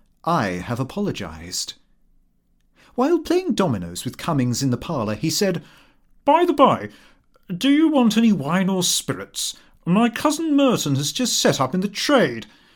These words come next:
and has a splendid whisky, four years in bottle, at thirty-eight shillings.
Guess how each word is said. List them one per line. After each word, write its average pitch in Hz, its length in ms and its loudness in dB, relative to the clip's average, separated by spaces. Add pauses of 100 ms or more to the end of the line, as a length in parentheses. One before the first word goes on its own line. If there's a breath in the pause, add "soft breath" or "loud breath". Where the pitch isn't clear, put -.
(200 soft breath)
and 185 140 -2
has 220 160 2
a 220 60 -2
splendid 339 580 0
whisky, 117 540 0 (260 loud breath)
four 330 380 2
years 254 340 2
in 254 120 2
bottle, 214 500 -4
at 147 180 -6
thirty-eight 247 580 0
shillings. 151 720 -2